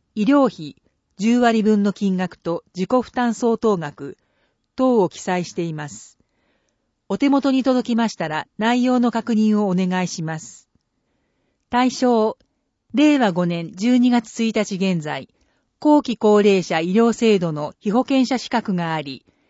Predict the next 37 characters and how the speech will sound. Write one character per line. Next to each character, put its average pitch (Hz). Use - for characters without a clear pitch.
令 277
和 240
四 180
年 180
九 226
月 214
か 156
ら 143
令 254
和 220
五 180
年 180
八 180
月 226
の 175
間 156
に、 151
保 208
険 285
診 262
療 185
で 156
医 202
療 254
機 -
関 240
等 208
へ 185
の 170
受 156
診 214
履 220
歴 196
が 160
あ 165
る 160
方。 131